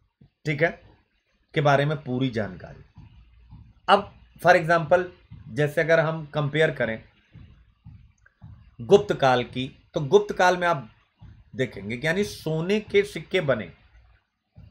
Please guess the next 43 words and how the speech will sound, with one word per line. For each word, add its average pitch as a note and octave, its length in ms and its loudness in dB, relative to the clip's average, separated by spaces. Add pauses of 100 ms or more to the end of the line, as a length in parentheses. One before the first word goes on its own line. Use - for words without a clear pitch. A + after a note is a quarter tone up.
but G3+ 180 4
उस - 520 -2
सोने F3+ 240 -2
के G#3 120 0
सिक्के G3 320 -6
में G#3 120 -2
चांदी E3 400 -4
की F#3 160 -8
मात्रा D#3+ 400 -2
ज़्यादा C3 320 0
हुई। B2 240 -4 (140)
इसका C3 240 -4
मतलब C3+ 300 -4
उसकी D3 220 -6
शुद्धता, C#3+ 680 -2 (680)
अगर D3 220 4
आप D3+ 260 2
मौर्योत्तर C#3+ 520 2
काल D#3 220 2
से D3+ 120 -4
दे-, A#2+ 320 -10
देखेंगे B2 440 -6
शुंगों E3 440 -2
के, G3 140 -4
अ, C#3+ 200 -10
सॉरी, C#3+ 360 0 (380)
कुषाणों D#3+ 400 0
के F3 140 -4
सिक्के C#3+ 340 -6
से, - 140 -8
तो - 120 -8
उसकी G3 200 -8
शुद्धता D#3 540 -2
कम F#3+ 280 2
हुई, G2 200 -6
यानी C3+ 260 -6
सोने D3 380 -8
का E3+ 120 -2
इस्तेमाल D#3+ 340 -4
वहाँ D3+ 200 -6
कम D3+ 160 -8
हुआ, D3 140 -8
जो D#3+ 360 -8